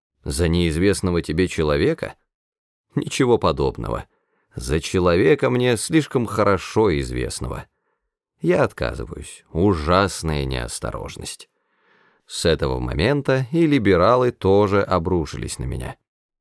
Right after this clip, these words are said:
И положение мое становится невыносимым.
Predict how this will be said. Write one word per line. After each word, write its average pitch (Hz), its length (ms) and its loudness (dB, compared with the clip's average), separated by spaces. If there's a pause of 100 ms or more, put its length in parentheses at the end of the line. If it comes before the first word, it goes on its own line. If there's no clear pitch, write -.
(280)
И - 100 -4
положение 143 600 0
мое 131 200 0
становится 87 480 -2
невыносимым. 71 1120 -4